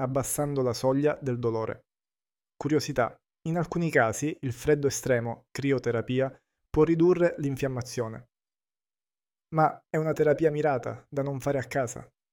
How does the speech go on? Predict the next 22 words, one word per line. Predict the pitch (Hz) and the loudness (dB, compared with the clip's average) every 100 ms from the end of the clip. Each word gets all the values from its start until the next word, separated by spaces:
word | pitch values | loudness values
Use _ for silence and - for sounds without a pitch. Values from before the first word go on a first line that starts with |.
| _ _ _ _ _ _ _ _ _ _ - | _ _ _ _ _ _ _ _ _ _ -12
Strategie | - 160 160 160 202 214 208 - | 0 2 2 0 4 4 4 -4
antifreddo, | 165 170 165 160 135 113 117 - _ _ _ | -6 -4 -2 -2 0 -2 -4 -8 _ _ _
antidolore. | 175 180 175 160 143 117 117 - _ _ _ _ _ _ _ _ | -6 -4 0 2 4 2 -4 -12 _ _ _ _ _ _ _ _
I | 147 | -4
rimedi | 143 143 180 185 196 - | -2 -2 -2 -2 -6 -6
efficaci. | 156 - 143 131 113 - - _ _ _ _ _ _ _ _ _ _ _ - | -8 -6 -6 -4 -6 -8 -16 _ _ _ _ _ _ _ _ _ _ _ 0
Per | 156 | 0
gestire | 151 160 180 208 196 180 | 2 -4 -2 2 4 4
i | 156 | 4
dolori | 143 147 147 135 | 4 4 4 2
reumatici | 131 143 147 131 120 | -2 -2 -2 -4 -8
quando | 127 135 139 | -6 -4 -2
le | 131 | -2
temperature | 135 131 135 135 151 | -4 -2 -2 -2 -2
scendono, | 120 - 123 117 120 127 - | -2 -2 -2 -4 -6 -8 -6
possiamo | 139 - 160 156 | -6 -4 -2 0
adottare | 147 - 175 160 | 0 0 2 2
diverse | 139 147 - 151 | 2 0 -2 -8
strategie. | - 131 131 123 120 120 _ _ _ _ _ - | -8 -6 -6 -4 -6 -6 _ _ _ _ _ -4
Vestirsi | 135 - 170 - 147 | -2 0 -2 -2 -2
a | |
strati, | - - 117 117 120 | -4 -2 -2 -2 -8